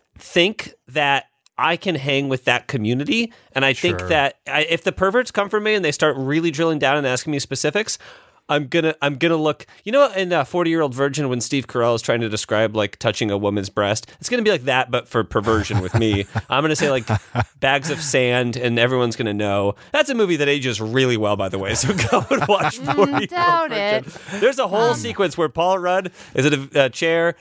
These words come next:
Speaker 1: Oh, man. Yeah. Go, go back and give that a look.
Speaker 3: Well, J P C, I'm starting to think that people don't even know who you are. So you're not a pervert and you don't drink piss every day?
Speaker 2: My reality's
Speaker 3: Who
Speaker 2: crumbling.
Speaker 3: even are you? <laughs>
Speaker 1: I don't know. I mean,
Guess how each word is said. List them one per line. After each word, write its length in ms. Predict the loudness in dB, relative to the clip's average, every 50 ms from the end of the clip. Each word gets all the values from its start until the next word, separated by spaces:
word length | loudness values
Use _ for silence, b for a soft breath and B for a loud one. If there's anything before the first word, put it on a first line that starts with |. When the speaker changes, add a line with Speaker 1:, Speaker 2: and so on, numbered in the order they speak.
| b b 2
Speaker 1:
Oh, 200 | 2 2 4 4
man. 280 | 2 0 0 0 -2 -6 -10 -2
Yeah. 300 | 0 0 0 0 -2 -6 -12 _ -4
Go, 160 | -2 -2 -2
go 180 | -2 -2 0 0
back 180 | 0 0 0
and 100 | -2 -2
give 120 | -2 0 2
that 160 | 2 2 2
a 80 | 0
look. 260 | 0 -2 -4 -4 -6 -12 -16 -18 B B B -6
Speaker 3:
Well, 80 | -4 0
J 160 | 2 2 2
P 140 | 2 0 -2
C, 180 | 0 0 0
I'm 140 | 2 0 0
starting 400 | 0 0 0 0 0 0 0 0
to 80 | -2 -2
think 200 | 0 0 2 2
that 140 | 2 0
people 240 | 0 -4 -6 -4 0
don't 220 | 2 2 4 4 2
even 260 | 0 0 -2 -2 0
know 220 | 2 2 2 0
who 180 | 0 -4 -6 -6
you 260 | -4 -4 -2 2 4
are. 300 | 4 4 4 0 -2 -8 b b b b -2
So 120 | 0 2
you're 200 | 2 2 0 0
not 360 | -2 -2 0 0 2 2 2
a 80 | 0 -2
pervert 540 | -2 0 0 0 2 2 0 0 -2 -4 -4
and 140 | -2 0 0
you 100 | 0 0
don't 380 | 0 2 2 2 2 2 -2 -2
drink 280 | 0 2 2 2 0 0
piss 280 | 0 0 0 2 2
every 240 | 0 0 0 -2 -2
day? 420 | 0 0 2 2 2 0 -2 -4 B B B B B
Speaker 2:
My 140 | -4 -2 0
reality's 400 | 2 2 2 2 2 2 0 0
Speaker 3:
Who 100 | 0 2
Speaker 2:
crumbling. 260 | 2 2 2 2 0
Speaker 3:
even 80 | 2 2
are 160 | 2 0 0
you? 220 | -2 -2 -4 -4
<laughs> 1040 | -2 0 0 0 0 0 -2 -4 -10 -18 -20 -20 -20 -20 -20 -20 -20 -20 -20 _ _
Speaker 1:
I 140 | -2 0 2
don't 100 | 2 2
know. 300 | 2 2 2 2 2 2
I 100 | 0 0
mean, 320 | 2 2 2 2 0 0